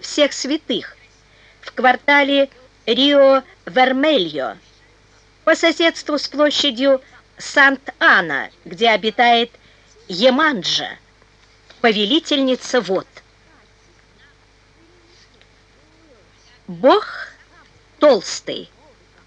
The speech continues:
Откровение Гуляки, сделанное им по возвращении из загробного мира.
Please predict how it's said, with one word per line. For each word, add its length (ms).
Откровение 720
Гуляки, 640
сделанное 800
им 120
по 80
возвращении 1000
из 160
загробного 760
мира. 480